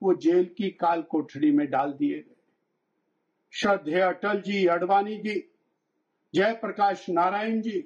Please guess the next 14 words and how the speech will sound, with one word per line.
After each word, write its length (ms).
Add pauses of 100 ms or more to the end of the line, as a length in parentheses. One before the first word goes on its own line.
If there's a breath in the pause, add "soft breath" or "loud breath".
(400)
चंद्रशेखर 800
जी, 360 (280)
ऐसे 680 (460)
हजारों 500 (1500)
और 220 (880)
तरह-तरह 680
के 220
कानून 580
बनाए 400
गए। 200 (800)
Maintenance 800
of 300
Internal 540
Security 840